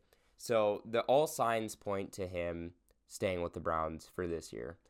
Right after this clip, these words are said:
Uh, you know, we can run through our best suitors for Baker Mayfield, but he's not, he shouldn't go anywhere. He really shouldn't.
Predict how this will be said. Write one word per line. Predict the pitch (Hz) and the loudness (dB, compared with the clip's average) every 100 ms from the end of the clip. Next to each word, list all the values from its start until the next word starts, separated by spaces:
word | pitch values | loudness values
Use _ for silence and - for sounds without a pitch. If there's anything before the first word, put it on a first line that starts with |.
| _ _ - | _ _ -2
Uh, | 92 85 82 78 - | 2 2 2 -2 -6
you | 92 | -8
know, | 85 85 | -6 -6
we | 95 | -6
can | 98 92 90 - | -8 -10 -10 -10
run | 98 107 104 | -2 -2 0
through | 104 98 98 | -4 -2 2
our | 92 | 2
best | 92 98 - | 2 0 0
suitors | 101 95 101 95 | -2 0 0 -2
for | 98 | -2
Baker | 90 90 90 | -2 -2 -2
Mayfield, | 90 90 107 95 | -2 0 -2 0
but | |
he's | 107 156 | 0 2
not, | 160 - | 2 2
he | 127 | 0
shouldn't | 127 151 147 117 | 0 2 2 4
go | 113 113 | 4 6
anywhere. | 117 82 78 - - | 4 0 -4 -10 -8
He | 113 | 0
really | 123 131 110 | 4 4 2
shouldn't. | 110 85 | 0 -2